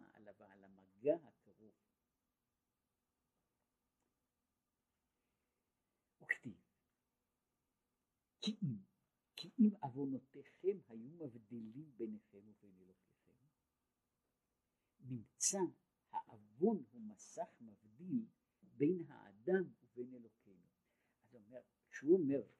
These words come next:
כשאני אומר, "ברוך אתה השם אלוקינו", כשאני אומר, "אני רוצה שהקדוש ברוך הוא יהיה בקרבי", עכשיו, בעצם מי מפריע לקדוש ברוך הוא? באמת, מי מפריע לקדוש ברוך הוא להיות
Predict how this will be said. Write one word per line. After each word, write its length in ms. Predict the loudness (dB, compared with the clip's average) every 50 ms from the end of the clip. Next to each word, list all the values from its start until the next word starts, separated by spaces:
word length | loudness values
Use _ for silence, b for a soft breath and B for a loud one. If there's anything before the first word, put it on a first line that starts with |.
| _ -18
כשאני 340 | -14 -14 -12 -10 -6 -4
אומר, 220 | -2 0 0 0 -2
"ברוך 360 | -2 -2 -2 -2 -2 -2 -4
אתה 240 | -8 -8 -8 -14 -16
השם 320 | -6 0 0 0 0 0
אלוקינו", 440 | -4 -18 -20 _ _ _ -20 -20 _ _ _ _ _ _ _ _ _ _
כשאני 420 | -20 -20 -20 -20 -20 -18 -14 -12
אומר, 260 | -8 -6 -6 -6 -8 -10 -12 -18
"אני 220 | -18 2 6 6
רוצה 320 | 6 6 4 -6 -10 -10 -10
שהקדוש 460 | -10 -12 -18 -20 -20 -20 -18 -18 -18 -18 -20 -20
ברוך 140 | -20 -20 _ _
הוא 80 | -20 -20
יהיה 200 | -20 -20 -18 -18
בקרבי", 580 | -18 -20 -20 _ _ -20 -20 -20 _ _ _ _ _ _ _ _ _ _ _ _ _ _ _ _ _ _ _ _
עכשיו, 180 | _ _ _ _ _ _ _
בעצם 240 | _ _ _ -20 -20
מי 140 | -20 -20 -20 -20
מפריע 400 | -20 -20 _ _ -14 -10 -10 -10
לקדוש 460 | -10 -12 _ _ -20 -20 -20 _ _ _
ברוך 160 | _ _ _ _ _
הוא? 160 | _ _ _ _ _ _ _ _ _ _ _ _ _ _ _ _ _ _ _ _ _ _ _ _ _ _ _ _ _ _ _ _ _ _ _ _ _ _ _ _ _ _ _
באמת, 120 | -20 -20 -20 _ _ _ _ _ _ _
מי 160 | 4 6 8 10
מפריע 340 | 10 8 6 4 6 6 6 6
לקדוש 340 | 4 -4 -8 -6 -6 -6 -6 _
ברוך 140 | -20 -20 _ _
הוא 100 | -20 -20 -20
להיות 160 | -18 -20 -20